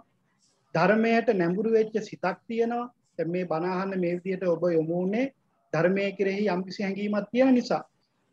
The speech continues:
ඒ නිසා ධර්මය අහන්න අවස්ථාව ලැබිලා තියෙනවා.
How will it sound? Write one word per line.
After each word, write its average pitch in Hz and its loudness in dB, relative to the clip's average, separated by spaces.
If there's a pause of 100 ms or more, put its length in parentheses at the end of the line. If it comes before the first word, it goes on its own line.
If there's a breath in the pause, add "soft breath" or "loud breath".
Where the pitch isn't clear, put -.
(100)
ඒ 180 -4
නිසා 185 2
ධර්මය 185 0 (300)
අහන්න 175 0
අවස්ථාව 180 2
ලැබිලා 175 2
තියෙනවා. 233 -4